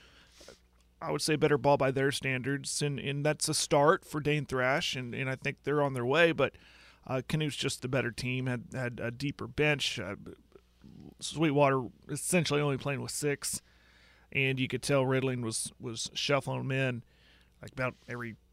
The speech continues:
two or three minutes, it felt like, uh, inserting one player for another for another, just keeping the fresh legs out there. But, you know, the best players, the better players, as you expect, played good. Uh, Kylie Smith with twelve, Jade Gray with eleven,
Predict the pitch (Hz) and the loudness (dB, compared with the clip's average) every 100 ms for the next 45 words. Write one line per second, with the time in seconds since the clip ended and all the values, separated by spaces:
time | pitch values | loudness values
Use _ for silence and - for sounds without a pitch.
0 | - - - 127 131 135 127 123 - 95 | -20 -8 -4 -2 -2 -2 -2 -4 -6 -6
1 | 120 104 113 101 - - _ - 110 104 | -4 -2 0 -2 -6 -18 _ -8 -4 -2
2 | - - _ - 151 147 143 131 131 127 | -4 -10 _ -6 -6 -2 0 0 -2 -4
3 | - 123 117 - 120 120 113 113 120 117 | -4 -4 -4 -4 -4 -2 -4 -4 -6 -4
4 | 117 110 113 107 - - 127 120 113 - | -4 -2 -4 -4 -8 -6 -8 -6 -10 -6
5 | 117 - 120 110 127 117 - 117 110 - | -6 -4 -6 -4 -4 -6 -4 -6 -4 -2
6 | 123 - _ - _ _ _ _ 175 170 | -2 -4 _ -20 _ _ _ _ 2 4
7 | 147 165 165 - 160 160 160 139 143 147 | 6 8 6 6 6 6 4 2 4 4
8 | 117 135 147 151 143 120 - - - _ | 4 4 4 4 0 -2 -2 -4 -6 _
9 | _ - 151 123 143 143 - - 143 139 | _ -4 -2 0 0 0 -2 2 4 4
10 | - - _ _ - 139 139 120 131 131 | 0 -16 _ _ -2 0 0 2 4 4
11 | 127 120 - - _ _ - 113 113 - | 2 -4 -18 -20 _ _ -10 -8 -4 2
12 | 131 120 120 - 135 127 - 123 - 127 | 4 4 2 0 2 0 -2 -6 -6 -2
13 | 127 123 123 117 123 120 120 127 127 127 | 2 4 4 2 -2 -4 -4 0 2 2
14 | 117 - 107 120 120 123 117 | 0 -4 -2 0 2 0 -2